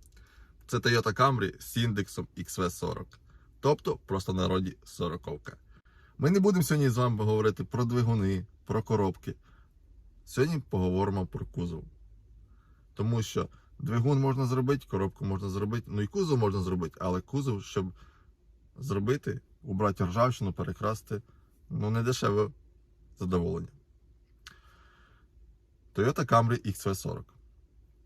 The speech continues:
Взагалі, Toyota Camry не славиться своїм лакокрасочним покриттям, якістю лакокрасочного покриття.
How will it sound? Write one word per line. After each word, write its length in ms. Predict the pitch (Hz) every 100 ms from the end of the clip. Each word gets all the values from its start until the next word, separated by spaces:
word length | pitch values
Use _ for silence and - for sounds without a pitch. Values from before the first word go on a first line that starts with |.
| _ - -
Взагалі, 480 | 110 117 131 180 175
Toyota 300 | 107 107 101 98
Camry 300 | 127 117 95 - - - - _ -
не 180 | 110 135
славиться 560 | - 123 107 - 160
своїм 380 | 139 104 113 120 - _ _
лакокрасочним 680 | 101 101 - 107 98 - 95
покриттям, 500 | 98 90 90 - - 147 - - _ _ - _ _ -
якістю 520 | 107 104 123 - 98
лакокрасочного 540 | 95 98 95 - 131
покриття. 420 | 190 - 104 -